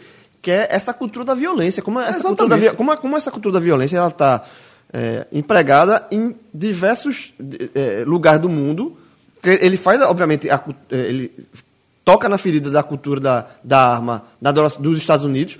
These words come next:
Speaker 1: Por exemplo, quando tem uma, uma cena entre os americanos ele falando, que ele fala o seguinte, é, que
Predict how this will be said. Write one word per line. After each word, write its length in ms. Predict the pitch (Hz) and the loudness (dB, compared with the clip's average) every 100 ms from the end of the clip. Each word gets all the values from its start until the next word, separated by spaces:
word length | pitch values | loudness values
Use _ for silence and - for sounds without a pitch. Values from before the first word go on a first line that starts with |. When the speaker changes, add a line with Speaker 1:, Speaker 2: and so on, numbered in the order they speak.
| - - | -10 -2
Speaker 1:
Por 80 | |
exemplo, 180 | 160 156 | 0 0
quando 240 | 180 180 165 | -2 -2 -2
tem 160 | 165 | -2
uma, 360 | 165 151 123 107 _ _ | -2 -2 -4 -10 _ _
uma 160 | 139 147 | -2 -2
cena 260 | - 147 139 | -2 -4 -2
entre 140 | 147 147 | -4 -2
os 60 | |
americanos 380 | 151 147 139 143 | -2 -2 -4 -6
ele 120 | 147 | -4
falando, 440 | 143 123 135 180 - - _ _ | -4 -2 -2 -4 -6 -16 _ _
que 80 | - | -8
ele 80 | 156 | -4
fala 160 | 170 170 | -2 -2
o 40 | |
seguinte, 380 | 165 131 110 - _ _ _ _ | -4 -8 -8 -14 _ _ _ _
é, 580 | 117 117 117 110 107 60 | -10 -8 -8 -10 -10 -12
que 100 | - | -4